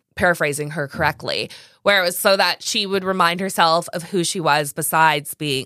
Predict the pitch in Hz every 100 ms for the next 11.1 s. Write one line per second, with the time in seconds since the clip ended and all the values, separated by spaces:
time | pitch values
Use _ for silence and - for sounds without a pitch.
0 | - 202 196 - 208 208 196 202 196 214
1 | 214 220 160 160 156 160 147 147 160 170
2 | 147 143 147 143 143 143 120 - - 135
3 | - - 202 165 - 175 165 165 156 -
4 | 143 143 143 135 135 135 135 135 131 139
5 | 151 156 151 160 151 143 - 147 143 143
6 | - 139 135 127 135 139 131 131 - 139
7 | 131 135 147 131 139 127 123 135 135 117
8 | 117 113 - - - 170 160 165 151 143
9 | - 160 151 143 143 135 147 156 156 151
10 | 139 180 - - 147 147 151 143 131 131
11 | -